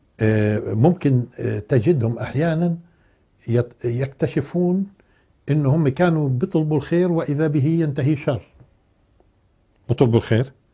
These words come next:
وإذا به ينتهي شر. وكثير على فكرة اليوم ممكن تدرس المجتمعات البشرية والدول ك-، شو كانت، شو كانت ظنونهم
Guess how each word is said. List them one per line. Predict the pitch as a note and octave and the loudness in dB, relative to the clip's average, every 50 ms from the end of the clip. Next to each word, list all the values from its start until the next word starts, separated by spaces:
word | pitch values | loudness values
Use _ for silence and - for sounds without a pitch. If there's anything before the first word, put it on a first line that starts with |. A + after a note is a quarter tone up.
| _ _ _ _ _ _ _ _ _ _ - | _ _ _ _ _ _ _ _ _ _ -6
وإذا | A#2 A#2 A#2 B2 B2+ | -2 0 2 2 4
به | A#2 B2 B2 | 4 4 4
ينتهي | C3 C3 B2 A#2 - A#2+ A#2+ B2 | 6 4 4 4 4 4 4 4
شر. | - - A#2 F2+ D#2+ - _ _ _ _ _ _ - - - - - - _ _ _ - | 4 4 2 2 0 -6 _ _ _ _ _ _ -20 -20 -20 -20 -20 -20 _ _ _ -6
وكثير | C3 - - - - B3 E3+ | -6 -2 4 4 4 4 4
على | - | -2
فكرة | - C#3 C3 - A#2 | -4 -4 0 0 0
اليوم | G#2+ A#2+ B2+ B2 | 2 2 2 0
ممكن | A#2 A2 - A#2+ | 0 -2 -4 -6
تدرس | - - C#3 A#2+ A2 - - | -4 -4 -4 -4 -4 -2 -2
المجتمعات | A2+ G#2+ G#2 F#2 - B2 A#2+ A2+ C3+ C3+ C3+ A#2+ | -2 -2 -2 -4 -4 -6 -4 -4 -4 -4 -2 -4
البشرية | A2 G#2 G#2+ - C3 A#2+ A#2 A2 G#2 | -4 -4 -2 -2 0 0 0 0 0
والدول | G#2 A2 G#2+ A2+ C3 A#2+ G#2+ B2+ - _ _ _ _ _ _ _ _ - _ _ _ - | 0 0 2 2 2 2 2 -2 -6 _ _ _ _ _ _ _ _ -20 _ _ _ -20
ك-، | - - _ _ _ - | -20 -20 _ _ _ -10
شو | - - D#3+ | -2 -2 -2
كانت، | C3 - E3 D3+ D3 C#3+ C#3+ - - - B2 | 0 2 2 2 2 0 -2 -6 -10 -10 -8
شو | - - D#3+ | -4 -4 -4
كانت | B2+ - D#3+ D#3 | 0 2 2 4
ظنونهم | C#3+ B2+ A2+ A2 B2 C3+ C#3+ B2+ G#2+ G2 G2+ A2 A#2+ | 4 4 4 4 4 4 4 2 2 2 0 0 -2